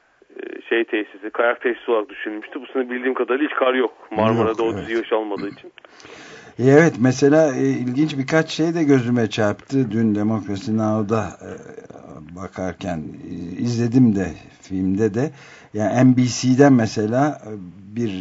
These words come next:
Speaker 2: yorum yapılmış, Carl Quintanilla diye bir, e, yorumcu. Ve diyor ki, e, ta-, e, kış olimpiyatlarının tarihteki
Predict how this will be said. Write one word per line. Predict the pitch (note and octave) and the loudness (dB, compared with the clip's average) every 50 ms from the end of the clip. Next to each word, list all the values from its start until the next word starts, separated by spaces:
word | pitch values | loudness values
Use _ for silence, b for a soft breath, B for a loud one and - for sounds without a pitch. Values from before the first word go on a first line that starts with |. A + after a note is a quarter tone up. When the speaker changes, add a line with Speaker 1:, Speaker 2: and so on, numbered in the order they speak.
| F2+ F#2 F2+ F2+ F2 F#2+ | -6 -6 -6 -6 -8 -6
Speaker 2:
yorum | G#2 A2 A2+ B2+ C#3 D3+ D3 C3+ | -2 0 4 6 8 8 8 8
yapılmış, | A#2+ - - F#2+ F#2 F2+ F#2+ G2 F#2+ - - - - | 6 4 0 -4 -2 -2 -2 -2 -4 -8 -12 -8 -6
Carl | F#2+ F2+ F#2+ F#2 C#2+ - - - - - - - - - _ _ _ _ _ _ - - | -6 -4 -4 -6 -8 -10 -14 -20 -20 -20 -20 -20 -20 -20 _ _ _ _ _ _ -16 -8
Quintanilla | - G#2 F#2+ F#2 F2+ F2 E2+ D#2+ D#2 D#2+ E2 - - G#2+ G2 A2 A#2+ B2 A2+ G2+ F2+ E2+ D#2+ D2+ D2+ | -4 -2 0 0 0 -2 -2 -4 -8 -10 -14 -12 -8 -4 0 2 2 2 2 2 -2 -4 -4 -6 -8
diye | E2+ F#2 F#2 F2+ E2+ D#2+ | -8 -8 -6 -8 -6 -6
bir, | F2+ F#2 E2+ E2 | -6 -6 -6 -6
e, | D#2 - - - - - - E2 E2+ E2+ F2+ | -8 -12 -12 -14 -14 -14 -14 -14 -14 -10 -4
yorumcu. | F#2+ A2 A2+ A2 A2 G#2+ G#2 G2+ A2+ C#3 F3+ F#3+ - b b b b b b b b b b b b b b - | -2 -2 0 0 0 -2 -2 0 0 0 0 -2 -4 b b b b b b b b b b b b b b -4
Ve | A#2 A#2+ A2 | -2 -2 0
diyor | A2+ C#3 E3+ G3 G3 | 2 2 2 2 0
ki, | - E3 D#3 D3+ | -4 -2 -2 0
e, | C3+ A#2 A#2 A#2 A#2 A2+ F#2+ | 0 0 -4 -4 -4 -4 -4
ta-, | - B2 A2+ A#2 G#2+ | -2 -4 -2 -2 -4
e, | A2 A2 A2 A2 G#2+ G2+ - - - - - | -6 -6 -6 -6 -6 -6 -6 -6 -8 -10 -10
kış | - - C#3+ C3 C#3+ | -4 -4 0 2 2
olimpiyatlarının | C3 B2 A2+ G2 A2 A2 G2+ G2 - - G#2 A2 A2 G#2+ B2 D3 F#3 F#3+ F3+ D3 | 2 2 2 0 0 -2 -2 -2 -4 -4 0 0 0 2 2 2 2 0 -2 -4
tarihteki | C3+ C3 A2 G#2+ G2+ G2+ F#2+ - A2+ G#2+ G#2 - E3 D3+ | -2 0 0 0 0 -2 -6 -6 -8 -6 -4 -2 -4 -4